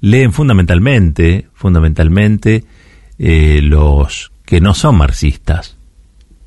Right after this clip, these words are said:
No solamente lo leen, lo entienden. Pero digo, quiero decir, la relación entre capital y trabajo, eh, no se puede analizar por fuera de ese material. El marxismo cultural al que ellos,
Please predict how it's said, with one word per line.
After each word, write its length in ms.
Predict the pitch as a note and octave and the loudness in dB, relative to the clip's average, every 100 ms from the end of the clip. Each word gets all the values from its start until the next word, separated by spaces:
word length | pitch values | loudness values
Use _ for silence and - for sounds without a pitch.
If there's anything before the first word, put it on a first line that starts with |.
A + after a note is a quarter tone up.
| - - - - | -20 -20 -10 -2
No 120 | C#3 | 0
solamente 260 | C#3+ B2+ G2+ | 2 2 2
lo 80 | |
leen, 220 | G2 A2 D#2+ | 2 2 0
lo 60 | |
entienden. 460 | D#2 G#2+ E2 C#2+ C2 - - - | 0 0 0 -2 -4 -12 -18 -4
Pero 140 | A2 | 0
digo, 200 | C#3 B2+ | 2 0
quiero 200 | G2+ D3+ | -2 -2
decir, 320 | A2 - C3 | -2 0 0
la 80 | F#2 | 0
relación 300 | E2+ F#2 B2+ | 0 0 0
entre 120 | B2 | -2
capital 320 | F#2 E2 D#2+ F2 | 0 -2 0 -2
y 60 | |
trabajo, 640 | D#2+ E2+ A2 - E2 E2 _ _ _ _ _ - _ - _ _ _ _ - | 0 0 0 -2 -6 -8 _ _ _ _ _ -20 _ -20 _ _ _ _ -4
eh, 240 | F2 E2 | -2 0
no 100 | G#2 | 0
se 140 | - | 0
puede 260 | F#2 G3 B2+ | 0 2 2
analizar 480 | D#2+ D#2 C#2+ F2 D2 | 0 -2 -2 -2 -2
por 160 | E2 | -4
fuera 540 | C2+ F#2+ E2 D2+ D2+ - - | -4 -2 0 0 -2 -4 -6
de 100 | A2 | -2
ese 220 | F#2+ - D2 | -2 -2 -2
material. 520 | C#2+ D2 D2 C2 - _ _ _ _ _ _ _ _ _ _ _ _ - - - | -2 -2 -2 -4 -10 _ _ _ _ _ _ _ _ _ _ _ _ -20 -20 -4
El 140 | G#2+ | 0
marxismo 440 | C3 - A3 F3+ D#3+ | 0 2 2 2 0
cultural 580 | B2+ G#2+ A#2+ A#2 E2+ | -2 0 0 2 2
al 140 | D#2 D2 | 0 -2
que 200 | D#2+ E2 | -2 -2
ellos, 480 | E2 F2 D2+ - | 0 0 0 -4